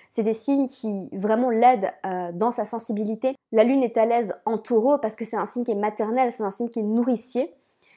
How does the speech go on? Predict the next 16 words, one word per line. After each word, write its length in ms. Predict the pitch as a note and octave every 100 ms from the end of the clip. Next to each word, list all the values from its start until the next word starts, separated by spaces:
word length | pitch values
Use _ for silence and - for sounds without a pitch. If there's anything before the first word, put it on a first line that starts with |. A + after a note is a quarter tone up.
| _ - G3+
Euh, 220 | G3 F3+
la 220 | G3+ G3
Lune 400 | G#3+ A#3+ D#4 C4+ - G3+
est 100 | F#3
beaucoup 440 | F#3 C#4+ - C4
moins 340 | A#3 B3 C4 -
à 100 | G3
l'aise, 360 | F#3+ A#3 G#3 -
par 200 | - B3+
exemple, 420 | A#3+ G3 G#3 B3 -
dans 240 | G3 A3
le 100 | A3+
signe 320 | F#3+ - A3 F3+
de 80 |
la 120 | F3+ G3
Vierge. 380 | A3+ A#3 F#3+